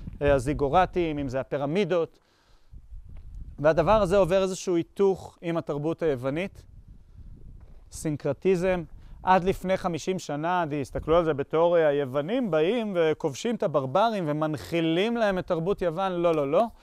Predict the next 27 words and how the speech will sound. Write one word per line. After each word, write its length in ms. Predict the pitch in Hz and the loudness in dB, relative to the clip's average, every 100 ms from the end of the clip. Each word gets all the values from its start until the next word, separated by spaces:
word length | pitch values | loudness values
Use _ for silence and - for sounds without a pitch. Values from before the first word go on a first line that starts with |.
| - _ _ | -20 _ _
כן, 200 | 208 165 - | 2 2 -2
הוויזואליה 800 | 175 151 160 139 160 170 220 214 156 | -4 -2 0 0 2 4 4 2 2
האסתטית 560 | 143 - 190 180 190 | 0 -2 -2 -2 -2
הופכת 440 | 151 - 170 185 151 | -4 -2 -2 -2 0
להיות, 400 | 156 170 170 - - 170 | 2 2 0 -10 -8 0
אה, 220 | 151 143 | 2 2
יוונית. 500 | 135 139 170 185 - - - - - - | 0 -2 -4 -6 -10 -20 -20 -18 -8 -4
אבל 280 | 180 147 165 | 0 0 0
מבחינה 440 | 156 151 - 160 220 | 0 -4 -4 -2 -2
חברתית, 720 | - 185 165 151 226 202 - | -2 -2 -2 -2 -4 -4 -6
הדינמיקה, 800 | 139 147 175 185 - - 175 165 - - - - | -6 -4 -2 -2 -2 -2 -2 -2 -6 -10 -8 2
אה, 260 | 156 151 151 - - - | 6 8 6 0 -18 -6
עוברת 340 | 175 151 214 185 | -2 2 2 2
גם 140 | 185 | 0
לצד 280 | 170 208 - | 0 2 0
שני, 260 | 196 190 151 | -2 -4 -2
ואז 200 | 170 175 | -2 -4
פתאום 280 | 208 220 | -6 -4
אנחנו 220 | 220 190 185 | -4 -6 -8
מתחילים 420 | 160 - 175 220 | -8 -4 -2 -2
לראות 320 | 175 180 214 | -2 -2 -4
את 100 | - | -6
המפעלים 640 | 156 147 - 180 160 214 214 | -6 -8 -10 -6 -4 -2 -4
הגדולים 380 | 156 160 180 | -2 -2 -2
של 180 | 196 190 | -4 -4
העולם 360 | 170 151 170 180 | -2 -2 -2 -4
ההלניסטי, 680 | 165 143 139 170 - 214 | -4 -4 -4 -8 -6 -6